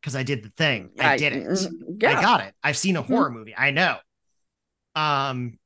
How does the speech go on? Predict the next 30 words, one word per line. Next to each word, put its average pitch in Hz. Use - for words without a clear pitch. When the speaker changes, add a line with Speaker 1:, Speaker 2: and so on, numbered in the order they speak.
Speaker 1:
except 175
the 175
thing 208
that 190
you 180
forgot 170
about 151
in 143
a 131
horror 240
movie 139
is, 127
like, 131
you 156
have 131
to 135
break 139
the 131
circle. 123
Like, 135
you 135
have 139
to 147
make 143
it 127
not 156
be 151
a 120
circle 196
anymore. 120